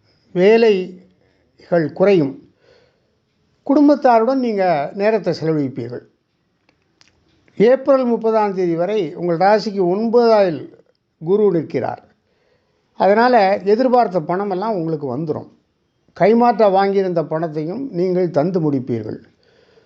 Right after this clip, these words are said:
புதிய சொத்து வாங்குவதற்கு பாக்கி பணத்தை கொடுப்பீங்க. பத்திரம் பதிவு செய்வீங்க.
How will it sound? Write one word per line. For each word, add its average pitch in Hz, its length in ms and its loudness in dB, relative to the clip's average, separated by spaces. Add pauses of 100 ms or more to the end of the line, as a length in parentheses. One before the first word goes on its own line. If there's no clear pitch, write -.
(680)
புதிய 320 420 4
சொத்து 262 340 -2
வாங்குவதற்கு 214 840 0
பாக்கி 226 360 0
பணத்தை 180 400 -2
கொடுப்பீங்க. 147 460 -6 (580)
பத்திரம் 202 360 2
பதிவு 180 280 2
செய்வீங்க. 135 520 -4